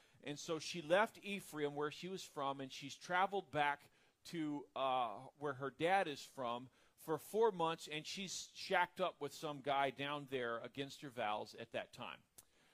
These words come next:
So here is a, a caveat, and I'm gonna chase a rabbit trail that really doesn't track with the rest of the trap,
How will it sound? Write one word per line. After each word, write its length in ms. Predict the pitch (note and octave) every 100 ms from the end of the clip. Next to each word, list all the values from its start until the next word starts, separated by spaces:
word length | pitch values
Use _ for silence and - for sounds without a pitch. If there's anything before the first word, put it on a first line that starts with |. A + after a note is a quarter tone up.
| _ -
So 360 | - G#3+ G3 -
here 380 | - G3+ D4+ D4
is 280 | G3+ G3 - -
a, 320 | D3+ D3 C#3 - _ _ _ _ _ _ _ _ _ -
a 80 |
caveat, 840 | D3+ - G3+ A#3 G3 D#3 C3 A#2+ C#3 -
and 100 | D#3+ C3+
I'm 160 | A3+
gonna 140 | C#4+ G#3+
chase 380 | - G3+ G3 D#3+
a 60 |
rabbit 420 | C#3+ E3+ G3 E3+
trail 320 | - D#3 D3 C#3+
that 100 | C#3+
really 400 | C#3+ D3 A#3+ C4+
doesn't 380 | A3 F#3+ E3+ F3+
track 420 | - F#3+ F#3 F3
with 140 | E3 -
the 80 | C3
rest 320 | D3 C#3+ -
of 100 | A#2
the 60 |
trap, 340 | A#2+ - C#3+